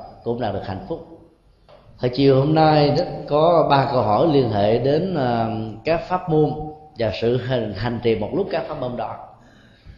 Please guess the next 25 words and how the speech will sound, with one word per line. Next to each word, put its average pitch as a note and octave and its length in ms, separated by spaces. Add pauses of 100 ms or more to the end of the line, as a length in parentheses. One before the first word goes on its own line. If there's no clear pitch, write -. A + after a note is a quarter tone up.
(560)
Các G#3 100
câu F#3+ 120
hỏi C#3 240
đặt C3+ 220
ra D3 220
là A#2 500
nếu A3 280
như D#3+ 300
đang C3+ 260
hành A2+ 240
trì A2+ 120
một G#2+ 220
pháp F3 240
môn, C3+ 240
ví D3 100
dụ A#2 180
như A#2+ 180
là A2 80
Pháp E3+ 260
Hoa C3+ 240
Tông, D#3 220 (1600)
hay C3 140
là A#2+ 100
Thiền B2+ 260
Tông, C#3+ 320